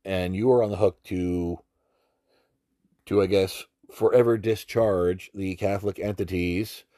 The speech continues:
and this from their promise to raise the twenty-five million dollars for residential school survivors, and the government was on the hook to pay the legal fees for the Catholic Church. Now, immediately, the Cana-, the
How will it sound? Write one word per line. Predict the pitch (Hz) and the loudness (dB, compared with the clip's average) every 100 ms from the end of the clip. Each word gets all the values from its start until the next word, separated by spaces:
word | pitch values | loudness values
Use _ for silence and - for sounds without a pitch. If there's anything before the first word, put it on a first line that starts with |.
| _ _ _ | _ _ _
and | - | 0
this | 98 117 - - | 2 2 -2 -18
from | 104 104 | -2 0
their | 101 98 | 0 -2
promise | - 113 110 107 | 2 2 2 -4
to | 104 | 0
raise | 101 104 92 | 2 0 -2
the | |
twenty-five | 90 107 101 104 95 92 | -6 -4 -2 -2 -2 -2
million | 107 104 95 | -2 -2 -2
dollars | 90 90 90 90 | 0 2 2 0
for | - - - 90 | -6 -14 -6 -2
residential | 90 87 87 87 | -2 -2 -6 -6
school | 90 - 80 | -10 -4 -2
survivors, | 85 82 71 57 64 98 - _ - - _ | -2 -2 -2 -2 -6 -8 -10 _ -20 -20 _
and | 110 110 110 107 104 - - | -2 0 0 0 -4 -10 -14
the | 92 | -6
government | 95 139 147 123 - | 2 2 0 -8 -8
was | 107 | -2
on | 107 101 | -2 0
the | |
hook | 90 95 92 - _ | 0 -2 -2 -10 _
to | - | -14
pay | 85 85 | -4 0
the | 92 | 2
legal | 151 240 196 | 2 6 4
fees | - 87 65 64 - _ _ | 4 -8 -12 -16 -20 _ _
for | - 95 | -6 -4
the | |
Catholic | 90 85 76 69 | -2 -4 -4 -8
Church. | - 78 - - _ _ _ _ _ _ - _ - | -6 -8 -8 -20 _ _ _ _ _ _ -20 _ -2
Now, | 104 98 98 95 - _ _ _ _ _ _ _ _ _ - | 4 6 4 2 -2 _ _ _ _ _ _ _ _ _ -8
immediately, | 113 175 180 123 120 127 | 0 4 4 4 2 0
the | 117 107 104 101 98 92 _ _ _ _ _ _ - _ - - - | -2 -2 -2 -4 -6 -10 _ _ _ _ _ _ -20 _ -20 -12 -4
Cana-, | 101 101 | 0 0
the | 98 | -4